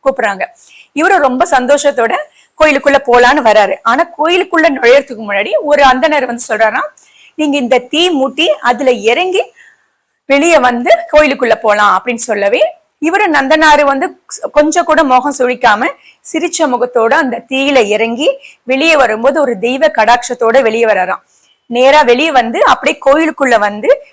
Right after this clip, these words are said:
மூலஸ்தானத்தை நோக்கி போயிட்டே இருக்கிறாராம். அந்த மூலஸ்தானத்துல ஒரு ஜோதி பிழம்பு வெளியே வந்து, ஜோதி பிழம்பு தெரிஞ்சு இ-, இவரு வந்து அதுல கலந்துட்டாராம்.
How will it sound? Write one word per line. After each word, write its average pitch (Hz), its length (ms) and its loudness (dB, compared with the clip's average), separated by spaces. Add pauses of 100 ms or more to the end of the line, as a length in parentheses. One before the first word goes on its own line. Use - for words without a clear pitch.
(160)
மூலஸ்தானத்தை 262 560 0
நோக்கி 240 300 -4
போயிட்டே 247 400 2
இருக்கிறாராம். 254 360 0
அந்த 220 260 -6
மூலஸ்தானத்துல 262 800 -2
ஒரு 220 240 -4 (240)
ஜோதி 302 460 -2
பிழம்பு 226 420 0
வெளியே 240 320 -2
வந்து, 202 360 0 (180)
ஜோதி 285 360 0
பிழம்பு 233 320 0
தெரிஞ்சு 220 380 -2 (600)
இ-, 262 160 -4
இவரு 277 220 0
வந்து 247 220 0
அதுல 240 320 0
கலந்துட்டாராம். 220 600 -2